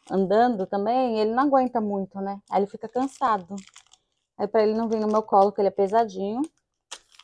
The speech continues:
o carrinho sempre é uma ótima opção.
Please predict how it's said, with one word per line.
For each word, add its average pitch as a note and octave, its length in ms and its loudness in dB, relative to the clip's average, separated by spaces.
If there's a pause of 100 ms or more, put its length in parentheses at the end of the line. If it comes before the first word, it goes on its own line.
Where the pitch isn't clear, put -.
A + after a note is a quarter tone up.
(680)
o G3 60 -16
carrinho G#3+ 400 0
sempre G#3+ 320 -8
é A3+ 40 -6
uma A3 220 0
ótima A#3+ 260 -4
opção. - 340 -10